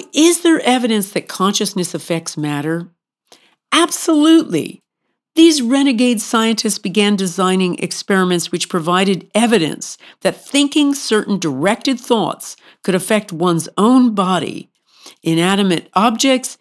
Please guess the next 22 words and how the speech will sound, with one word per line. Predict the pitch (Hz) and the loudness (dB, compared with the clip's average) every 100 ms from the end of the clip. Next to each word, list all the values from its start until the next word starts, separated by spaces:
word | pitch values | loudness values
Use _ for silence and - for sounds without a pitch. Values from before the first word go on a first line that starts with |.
| - - | -16 -4
and | 233 | 0
virtually | 254 269 - 277 254 - | 0 0 0 -2 -2 0
all | 247 285 302 | 2 4 6
manner | 247 208 190 185 | 4 2 0 0
of | 165 | -2
living | 165 180 170 | -2 0 -2
things, | 165 160 - - - - - - | -4 -6 -6 -10 -16 -20 -20 -10
from | - 226 214 | -2 0 0
single-celled | - 294 277 277 262 247 214 208 - | 0 2 4 2 0 0 0 0 0
organisms | 202 185 180 170 151 165 160 - _ _ | 0 2 0 0 0 -2 -4 -12 _ _
to | - | -6
human | 143 165 151 139 | -2 -2 -2 -4
beings. | 143 139 120 - - - _ _ _ _ _ _ _ _ _ _ _ _ _ _ _ _ _ _ - | -4 -4 -6 -12 -18 -20 _ _ _ _ _ _ _ _ _ _ _ _ _ _ _ _ _ _ 2
Two | 349 359 | 6 6
of | 302 | 6
the | |
major | 233 233 277 294 277 | 2 4 2 2 0
figures | 262 240 180 156 143 | 0 -2 0 -2 -2
in | 170 165 | -2 -2
this | 160 | -4
tiny | - - 302 269 254 | -8 -4 0 2 2
subgroup | 226 - 220 175 147 - 160 165 143 | 0 -2 -2 -2 -6 -8 -2 -2 -2